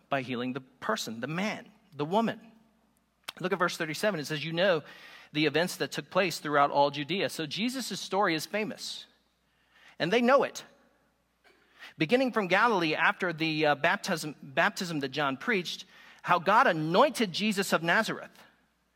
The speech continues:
with the Holy Spirit and with power, and how he went about doing good and healing all who were under the tyranny of the devil, because God was with him.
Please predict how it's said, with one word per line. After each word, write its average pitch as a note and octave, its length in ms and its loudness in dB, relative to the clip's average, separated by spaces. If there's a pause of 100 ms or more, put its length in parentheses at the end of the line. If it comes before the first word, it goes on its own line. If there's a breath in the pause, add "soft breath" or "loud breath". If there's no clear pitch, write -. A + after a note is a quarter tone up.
(280 loud breath)
with G3 120 4
the G#3 100 4
Holy B3+ 280 4
Spirit A#3 320 4
and G#3+ 80 4
with F#3+ 140 -2
power, G3 420 4 (1200)
and G#3 120 2
how A3 160 6
he A3+ 100 4
went A3+ 160 4
about C#4 220 6
doing G#3 240 2
good G3 260 4
and F3 160 0
healing F3+ 340 4
all G3+ 260 4
who E3+ 80 -4
were E3+ 120 2
under D#3+ 160 -2
the C#3+ 120 -4
tyranny F3+ 520 -2
of C3+ 140 -2
the C3+ 80 -4
devil, C3 480 2 (540 loud breath)
because D#3+ 300 -2
God G#3+ 360 6
was A#3 180 2
with A3+ 220 2
him. E3+ 560 0